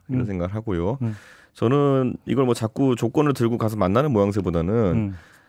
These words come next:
Speaker 1: 딱 한 번 던져야 되는 겁니다.
Speaker 2: 그렇죠. 예,
Speaker 1: 네.
Speaker 2: 예.
Speaker 1: "해주십시오." 이런
Speaker 2: 예.
Speaker 1: 조건으로.
Speaker 2: 예, 예.
Speaker 1: 네, 그렇게 해야 되는 건데 그 모양새가 안 나오는 것이 저도 안타깝습니다.
Speaker 2: 그러면 지금 이천십이 년 새누리당 비대위 때 같이 활동을 하셨잖아요.
Speaker 1: 예,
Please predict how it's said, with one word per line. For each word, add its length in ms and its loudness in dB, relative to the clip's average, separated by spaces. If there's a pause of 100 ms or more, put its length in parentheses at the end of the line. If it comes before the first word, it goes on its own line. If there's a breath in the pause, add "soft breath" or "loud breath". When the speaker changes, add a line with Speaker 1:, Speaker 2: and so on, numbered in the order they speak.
Speaker 1:
딱 240 0
한 80 2
번 160 4
던져야 300 4
되는 200 0
겁니다. 420 -6 (240)
Speaker 2:
그렇죠. 500 -4
예, 80 -2
Speaker 1:
네. 100 0
Speaker 2:
예. 280 -4 (160)
Speaker 1:
"해주십시오." 600 -2
이런 160 0
Speaker 2:
예. 40 0
Speaker 1:
조건으로. 500 -2
Speaker 2:
예, 40 -2
예. 340 -4
Speaker 1:
네, 100 -2
그렇게 260 -4
해야 40 0
되는 200 -2
건데 400 -2
그 80 -4
모양새가 420 0
안 140 0
나오는 220 0
것이 120 -6
저도 160 -8
안타깝습니다. 720 -12
Speaker 2:
그러면 580 0
지금 360 -2
이천십이 520 -2
년 140 2
새누리당 460 0
비대위 460 0
때 140 -8
같이 280 -6
활동을 280 -2
하셨잖아요. 400 -6
Speaker 1:
예, 40 6